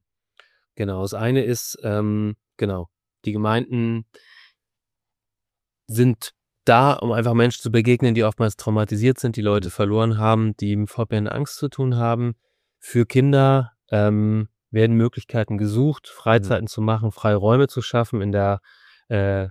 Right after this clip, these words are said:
Speaker 1: nächsten Ausgabe der Move haben wir da auch einen Bericht aus einer Gemeinde, die sich speziell, ähm, ähm, s-, äh, aufs Herz gelegt hat, für Kinder, ähm, äh, Unterricht,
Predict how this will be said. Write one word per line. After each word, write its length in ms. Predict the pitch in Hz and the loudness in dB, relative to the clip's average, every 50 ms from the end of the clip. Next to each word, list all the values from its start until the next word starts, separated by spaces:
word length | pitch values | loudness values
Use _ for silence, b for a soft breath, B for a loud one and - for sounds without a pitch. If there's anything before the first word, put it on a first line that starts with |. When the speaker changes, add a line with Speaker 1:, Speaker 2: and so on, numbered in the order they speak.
| - _ | -8 _
Speaker 1:
nächsten 280 | - 110 120 - - 87 | 0 0 0 0 -2 -2
Ausgabe 460 | 87 117 - - - 107 107 107 107 | -2 -4 -2 0 2 2 2 2 2
der 100 | 101 107 | 0 2
Move 300 | 104 110 123 139 143 - | 4 6 6 6 4 4
haben 140 | - 127 117 | 2 0 2
wir 60 | 113 | 2
da 100 | 110 113 | 4 2
auch 100 | 110 110 | 2 0
einen 180 | 101 98 113 110 | 0 -2 0 2
Bericht 320 | 107 113 110 135 135 - | 4 4 4 4 4 4
aus 160 | 123 117 113 - | 0 -2 -2 -2
einer 240 | 107 113 117 120 | -2 -2 0 0
Gemeinde, 540 | 107 107 104 104 104 107 110 110 110 110 110 B B B B B B _ | 0 0 0 0 0 2 2 2 2 0 0 B B B B B B _
die 320 | - 113 107 104 107 107 | -2 0 2 4 4 4
sich 140 | 104 110 107 | 2 0 -2
speziell, 680 | - - 110 101 - - 117 110 113 113 113 113 113 104 - | -2 -4 -4 -4 -2 -2 0 2 2 4 2 2 0 0 -2
ähm, 500 | 107 104 107 104 104 104 104 104 101 98 - - | -2 0 0 0 0 0 0 -2 -2 -6 -8 -10
ähm, 220 | - 98 98 101 104 | -8 -6 -4 -4 -4
s-, 180 | 95 - - | -6 -6 -10
äh, 260 | - 101 104 101 87 101 95 | -10 -10 -8 -8 -10 -12 -10
aufs 220 | - - 104 - - | -10 -10 -8 -2 0
Herz 200 | 113 110 - - | 0 0 0 0
gelegt 420 | - 104 101 110 110 107 - - | 0 2 4 4 2 2 0 -2
hat, 160 | 110 110 104 - | -4 -4 -4 -4
für 260 | - - 117 110 110 | -2 0 0 0 0
Kinder, 580 | - - 117 110 110 110 107 107 104 107 101 104 | 0 -2 0 2 2 2 2 2 0 0 -2 -2
ähm, 320 | 104 101 101 104 104 104 101 b b b b b b b b b b - | -4 -2 -2 0 0 -2 -4 b b b b b b b b b b -4
äh, 180 | 110 101 101 | -2 -2 0
Unterricht, 720 | 101 - - 135 131 127 127 117 113 117 117 - - - | 0 2 4 4 6 6 4 4 4 4 2 2 -2 -12